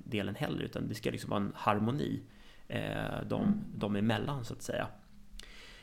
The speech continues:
Speaker 1: Eh, så det viktiga är att man matchar intensitet i manet-, maten med, med, med vinet och att ingen tar överhand. För det är jättetråkigt om man kör över eleganta maträtter, eh, med alldeles för kraftiga viner. Alltså jag tänker så här, bland det finaste vi har i det här landet så är det ju typ havskräftor som är liksom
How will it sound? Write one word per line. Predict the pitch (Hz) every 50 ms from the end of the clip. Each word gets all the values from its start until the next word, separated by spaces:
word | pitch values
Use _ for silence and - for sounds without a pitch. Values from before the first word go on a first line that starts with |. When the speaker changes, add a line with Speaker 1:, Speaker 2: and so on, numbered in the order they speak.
| - - - -
Speaker 1:
Eh, | - - 107 110 110 110 110 107 104
så | - 143
det | 120 143
viktiga | 139 156 156 - - 170
är | 131
att | -
man | 131 131
matchar | 131 117 - - -
intensitet | - 120 113 113 - 104 101 110 - - 160 151 - -
i | 131
manet-, | 113 110 107 107 113 113 - - -
maten | - 131 107 104 104 - 107 101 101
med, | 104 101 - - -
med, | 107 101 98 98 101 - -
med | 101 98 95 95 95
vinet | 101 98 - - - - 107
och | 110
att | -
ingen | - 117 107 101 101 -
tar | - 101
överhand. | - - 120 104 101 101 110 113 - - 101 101 - - - - - - -
För | - -
det | 123
är | 123
jättetråkigt | 123 - - 113 - 147 143 143 -
om | 131
man | 120 110
kör | 107 - 120 113
över | 127 139 143 139 139
eleganta | 131 127 123 123 110 120 117 127 131 117 - 123
maträtter, | 120 123 117 104 - - 113 110 110 - - - 110 107 107 104 - - - - - - -
eh, | - 110 107
med | 113 -
alldeles | - 123 107 107 107 104 -
för | - 104
kraftiga | - - 107 - - - - 104 101
viner. | 101 101 101 113 123 117 113 113 113 - - - - - - -
Alltså | 120 113
jag | 127 117
tänker | 127 113 - -
så | 117
här, | 107 107 107 - - - - - - -
bland | - 151 127 120 117 120
det | 110
finaste | - 117 110 107 101 - 110
vi | 101
har | 104 120 139 151 143
i | 131 123 120
det | 117 110
här | 104 101
landet | 104 104 110 110 110 104 -
så | - 117
är | 113 110
det | 107
ju | 104 104
typ | 110 - 120 -
havskräftor | 110 104 - - - - 120 123 - - - 127 110 110
som | 110 110 117 113
är | 107 107 - -
liksom | 107 104 107 101 95